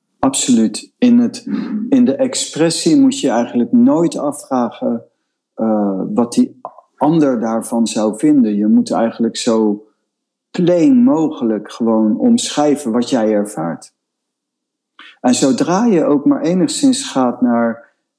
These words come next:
ja, het moet wel begrepen worden, dan ga je hele rare, dan gaat je mind, die gaat aan de haal. En dan komen er heel veel rare dingen uit. Dat is nog veel complexer.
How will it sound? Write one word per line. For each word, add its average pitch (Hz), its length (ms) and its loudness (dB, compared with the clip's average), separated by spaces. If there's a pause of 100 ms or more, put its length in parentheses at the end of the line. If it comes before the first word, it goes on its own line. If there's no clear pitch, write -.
(160)
ja, 120 200 -4
het 117 140 -6
moet 127 180 2
wel 123 220 0
begrepen 147 600 -2
worden, 135 380 2
dan 127 100 0
ga 113 260 -4
je 117 180 0
hele 113 300 0
rare, 107 380 -4
dan 247 140 -4
gaat 262 240 -4
je 262 100 2
mind, 143 320 4
die 247 120 -10
gaat - 240 -10
aan 120 140 0
de 113 80 -2
haal. 127 440 -8 (340)
En 120 140 0
dan 117 100 2
komen 117 380 2
er 117 80 0
heel 131 240 0
veel 113 320 0
rare 117 360 0
dingen 110 260 2
uit. 101 180 -2
Dat - 160 -6
is - 160 -8
nog - 180 -4
veel 120 460 -2
complexer. 110 760 -2